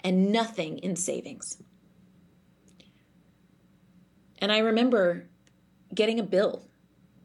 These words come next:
that I wasn't expecting, that I didn't know how I was going to be able to pay, that was huge to my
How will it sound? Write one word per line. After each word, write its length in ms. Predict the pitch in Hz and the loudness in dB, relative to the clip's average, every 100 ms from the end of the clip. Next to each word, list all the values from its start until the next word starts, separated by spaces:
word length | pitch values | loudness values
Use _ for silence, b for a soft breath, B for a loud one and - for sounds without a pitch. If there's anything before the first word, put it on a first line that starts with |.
| _ - | _ -6
that 120 | 185 | -2
I 40 | 190 | 0
wasn't 280 | 196 208 214 | 2 0 -2
expecting, 640 | 220 - 175 180 180 190 - _ _ _ _ _ _ _ - | -4 -8 -6 -8 -8 -12 -20 _ _ _ _ _ _ _ -8
that 120 | 196 | -2
I 40 | |
didn't 380 | 196 202 233 240 | -2 0 2 2
know 380 | 220 202 208 196 | 2 2 2 2
how 480 | 190 - 220 220 208 | -2 -6 -4 -2 -2
I 140 | 196 | -2
was 140 | 180 175 | -2 -2
going 220 | 180 175 | -4 -4
to 60 | |
be 80 | 180 | -2
able 100 | 165 | -2
to 60 | - | -4
pay, 480 | - 190 151 147 B B B | -8 -8 -8 -8 B B B
that 140 | - | 2
was 420 | 226 214 - - - | 2 2 -4 -8 2
huge 720 | 330 339 233 160 - - - b b b b _ | 4 4 2 0 -4 -8 -10 b b b b _
to 100 | - | -4
my 240 | 220 202 | -2 -2